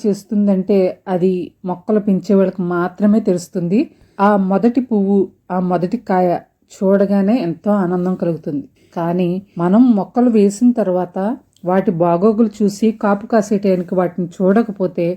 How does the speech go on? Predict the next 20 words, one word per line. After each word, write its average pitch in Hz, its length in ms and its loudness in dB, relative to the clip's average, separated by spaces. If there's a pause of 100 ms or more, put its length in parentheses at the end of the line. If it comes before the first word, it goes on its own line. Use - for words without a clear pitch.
(440)
ఇలా 190 240 0
నష్టం 170 460 -4
కూడా 175 260 0
జరుగుతుంది. 156 560 -4 (340)
చేతికొచ్చిన 254 640 2
పంట 185 340 -2 (460)
నోటి 190 300 0
వరక 185 280 -2
రాకుండా 185 460 0
పోతుంది. 160 480 -8 (180)
చూస్తున్నారు 254 500 2
కదా, 269 160 2 (380)
అమ్మ 214 200 2
వేసిన 220 360 2
కాకరపాదు. 180 680 -2 (260)
ఆకు 233 280 2
చూస్తే 269 420 0
విస్తరాకు 226 560 0
కన్నా 208 260 0
పెద్దదిగా, 170 640 -4